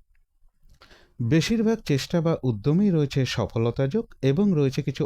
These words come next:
অর্থপ্রাপ্তি যোগ বা আয় বৃদ্ধির কোনো পথ প্রশস্ত হবে। যারা মৃগশিরা নক্ষত্র রয়েছেন,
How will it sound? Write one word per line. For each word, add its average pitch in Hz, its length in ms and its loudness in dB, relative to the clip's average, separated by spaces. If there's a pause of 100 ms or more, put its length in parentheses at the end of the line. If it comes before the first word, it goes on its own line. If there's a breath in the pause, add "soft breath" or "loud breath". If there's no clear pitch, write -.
(120)
অর্থপ্রাপ্তি 135 640 -2
যোগ 233 100 -2 (480 loud breath)
বা 123 80 2 (180)
আয় 160 220 4
বৃদ্ধির 117 420 -2
কোনো 135 240 2
পথ 190 200 0
প্রশস্ত - 360 -4
হবে। 90 260 0 (340 soft breath)
যারা 139 320 2
মৃগশিরা 170 540 0
নক্ষত্র 151 340 -4 (100)
রয়েছেন, 147 240 -2